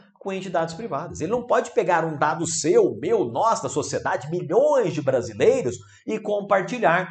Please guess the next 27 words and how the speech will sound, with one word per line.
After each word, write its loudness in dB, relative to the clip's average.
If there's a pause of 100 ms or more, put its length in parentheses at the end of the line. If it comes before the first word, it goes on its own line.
(140)
com -4
uma -4
empresa, 0 (160)
com -4
uma -2
ong, -2 (140)
tá? -4
Esta 4 (160)
é 2
a 6
regra 2
geral, 2
é 2
vedado 0
o -14
compartilhamento -6
de -18
dados 0 (360)
com -2
entidades -2
privadas 0 (260)
pelo -2
poder -4
público. -12 (180)
Mas 0
nós 0
temos -4